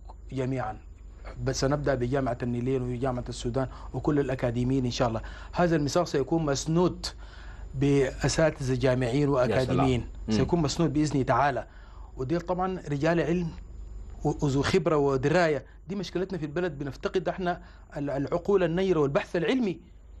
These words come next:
Speaker 1: يجب النهوض بالسودان بالبحث
Speaker 2: طيب.
Speaker 1: العلمي.
Speaker 2: بروف،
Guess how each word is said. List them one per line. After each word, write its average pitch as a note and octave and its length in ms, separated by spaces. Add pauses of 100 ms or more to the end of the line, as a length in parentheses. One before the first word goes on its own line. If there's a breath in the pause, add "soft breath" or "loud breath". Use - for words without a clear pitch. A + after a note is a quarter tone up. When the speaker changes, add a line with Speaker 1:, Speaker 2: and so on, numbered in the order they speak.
(120)
Speaker 1:
يجب F3+ 180
النهوض F3 440
بالسودان E3+ 440
بالبحث F3+ 320
Speaker 2:
طيب. G3 100
Speaker 1:
العلمي. F#3 320 (400 loud breath)
Speaker 2:
بروف، A3 180